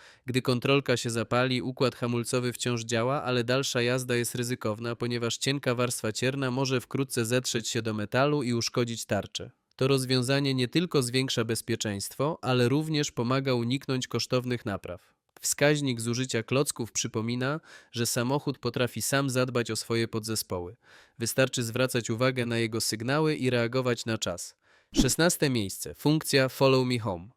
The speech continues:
Ta funkcja, której nazwa dosłownie oznacza "odprowadź mnie do domu", została stworzona, by zwiększyć bezpieczeństwo i komfort po zakończeniu jazdy. Po zamknięciu samochodu reflektory pozostają włączone jeszcze przez kilkadziesiąt sekund lub kilka minut,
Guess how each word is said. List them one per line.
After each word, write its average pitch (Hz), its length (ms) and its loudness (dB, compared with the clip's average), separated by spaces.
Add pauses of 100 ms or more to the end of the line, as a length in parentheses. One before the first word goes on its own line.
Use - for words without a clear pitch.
(360)
Ta 120 120 0
funkcja, 160 460 2
której 123 320 0
nazwa 139 340 4
dosłownie 139 520 0
oznacza 131 500 0
"odprowadź 131 640 0
mnie 120 140 0
do 113 120 0
domu", 110 360 -2 (420)
została 151 460 2
stworzona, 143 600 0
by 131 120 0
zwiększyć 131 500 0
bezpieczeństwo 123 720 0
i 113 100 0
komfort 135 480 0
po 127 120 -2
zakończeniu 120 580 -2
jazdy. 95 420 -6 (420)
Po 131 120 -2
zamknięciu 139 560 2
samochodu 131 640 4
reflektory 123 560 2
pozostają 120 580 2
włączone 123 420 2
jeszcze 120 260 0
przez - 240 -2
kilkadziesiąt 120 640 0
sekund 143 440 2
lub 113 180 -2
kilka 120 320 2
minut, 156 380 2